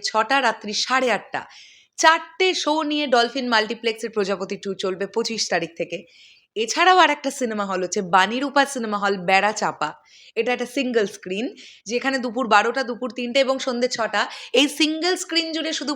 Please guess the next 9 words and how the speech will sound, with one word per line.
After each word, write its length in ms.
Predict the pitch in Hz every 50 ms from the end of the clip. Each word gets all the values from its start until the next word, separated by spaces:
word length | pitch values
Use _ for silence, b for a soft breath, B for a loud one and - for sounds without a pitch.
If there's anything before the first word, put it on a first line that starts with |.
| - -
প্রজাপতি 560 | 285 294 294 294 285 285 285 277 - 277 269
টুই 340 | - - 277 320 403 427 427
চলবে। 380 | 415 302 226 190 170 131 127 - - _ _ _ B B B B B B
কারণ 240 | 220 220 240 240
আমরা 300 | 240 220 214 220 247 269
জানি 300 | 262 277 269 262 285 320
সিঙ্গেল 480 | 339 - - 247 226 226 233 240 277 285
স্ক্রিন 380 | 269 - - - 285 285 269 262
মানেই 360 | 240 226 220 254 302 370